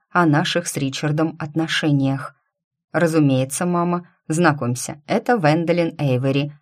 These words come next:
Мы вместе работаем», сообщил Мак самым нейтральным тоном, а я едва заметно выдохнула. Ни словечка не выдал про нашу помолвку.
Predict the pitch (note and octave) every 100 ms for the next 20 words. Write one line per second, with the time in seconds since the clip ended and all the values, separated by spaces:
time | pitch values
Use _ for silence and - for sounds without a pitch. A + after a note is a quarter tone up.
0 | _ F#3 E3 D3 C3 D3+ - G#3 D#3 C3
1 | A#2+ B2+ C3 C3+ C#3+ _ _ _ - -
2 | D3 D3 - D3+ D3+ D3 - D#3 D#3 D3+
3 | D3 D3 C#3+ C#3 C#3 D3 G3+ A3 A3 -
4 | - - _ D#3 D#3+ D#3+ D#3+ D#3 D3 D#3
5 | D#3 D3 E3 D#3+ D3 C#3 C#3+ D3+ C#3+ C#3+
6 | D3 _ - D#3 A#3+ C#4 G#3+ G#3 D#3 -
7 | - C#3 C3 F3 G3+ G#3+ A3 - C3+ C3
8 | D3 D#3 D3+ C#3+ C3 B2+ - C3+ D3